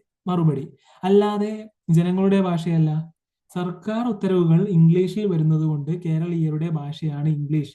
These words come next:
എന്ന് പറയാനാകുമോ? ഇല്ല. രാമചരിതത്തിലെ ഭാഷ മലയാളത്തിന്റെ ആദ്യ രൂപം പ്രതിഫലിപ്പിക്കുന്നു. പക്ഷേ രാമചരിതം അന്നത്തെ സാധാരണ ഭാഷയെ പ്രതിനിധീകരിക്കുന്നില്ല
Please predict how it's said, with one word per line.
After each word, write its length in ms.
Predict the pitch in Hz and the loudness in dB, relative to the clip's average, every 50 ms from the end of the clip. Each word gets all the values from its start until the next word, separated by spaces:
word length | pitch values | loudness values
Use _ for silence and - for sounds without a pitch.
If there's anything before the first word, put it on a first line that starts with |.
| - 165 | -8 -6
എന്ന് 160 | 160 180 180 | -4 -4 -4
പറയാനാകുമോ? 840 | 170 165 165 165 160 160 160 156 147 139 143 139 131 127 127 - _ _ _ _ - | -4 -4 -2 0 2 2 2 2 0 -2 -6 -8 -10 -10 -14 -16 _ _ _ _ -2
ഇല്ല. 160 | 202 196 190 185 185 - - - _ _ _ _ _ _ _ _ _ _ _ _ _ _ _ _ _ _ _ _ _ _ _ _ _ _ _ - | 0 0 0 0 -4 -8 -14 -20 _ _ _ _ _ _ _ _ _ _ _ _ _ _ _ _ _ _ _ _ _ _ _ _ _ _ _ -6
രാമചരിതത്തിലെ 1400 | 180 180 185 196 214 226 247 262 247 - 196 170 165 165 160 151 - 175 190 202 196 - - 151 143 143 151 175 202 | -4 -2 0 0 0 0 -2 -2 -2 -4 -2 0 2 2 0 0 -2 -4 -6 -6 -8 -6 -6 -6 -4 -4 -4 -4 -4
ഭാഷ 400 | 196 147 139 135 135 139 151 - - 160 180 226 - - _ _ _ _ _ _ _ - | -4 -6 -8 -8 -8 -10 -10 -8 -6 -6 -6 -6 -8 -14 _ _ _ _ _ _ _ 0
മലയാളത്തിന്റെ 840 | 160 160 160 170 180 185 190 196 202 208 202 - 208 202 202 214 214 226 208 | 2 4 4 4 2 0 0 -2 -2 -2 -4 -4 -4 -2 -2 -2 -4 -4 -2
ആദ്യ 380 | 165 160 165 175 190 196 220 | 0 2 2 2 2 0 0
രൂപം 440 | 202 175 160 156 147 160 180 190 - | 0 0 0 0 0 -2 -4 -4 -4
പ്രതിഫലിപ്പിക്കുന്നു. 840 | - 170 160 160 160 - 156 151 - - 135 - 139 131 127 139 147 _ _ _ _ - | -4 -2 -2 0 0 -2 -2 -4 -4 -8 -12 -12 -12 -14 -14 -16 -18 _ _ _ _ -8
പക്ഷേ 380 | 185 165 - - 170 170 196 190 | -8 -8 -4 -2 0 0 2 2
രാമചരിതം 800 | 165 160 160 165 175 190 208 202 190 175 165 156 151 165 185 202 196 - _ _ _ - | 2 4 2 2 2 0 -2 -2 0 0 0 0 0 -2 -4 -6 -8 -12 _ _ _ -4
അന്നത്തെ 420 | 160 165 170 175 170 160 165 185 190 | -2 -2 -2 -2 -4 -6 -6 -6 -6
സാധാരണ 680 | 190 165 156 151 156 156 165 175 175 185 196 202 208 196 | -6 -6 -6 -4 -2 -2 -4 -4 -4 -6 -6 -4 -4 -4
ഭാഷയെ 440 | 180 170 160 156 - 156 156 165 180 | -4 -4 -4 -4 -2 -2 -2 -2 -2
പ്രതിനിധീകരിക്കുന്നില്ല 1160 | 170 165 156 151 151 151 151 151 151 151 151 156 147 156 151 156 156 156 156 151 139 131 127 | -2 -2 -2 -2 -2 -2 -2 0 -2 -2 -2 -4 -2 -2 -2 -2 -2 -2 -2 -2 -2 -4 -10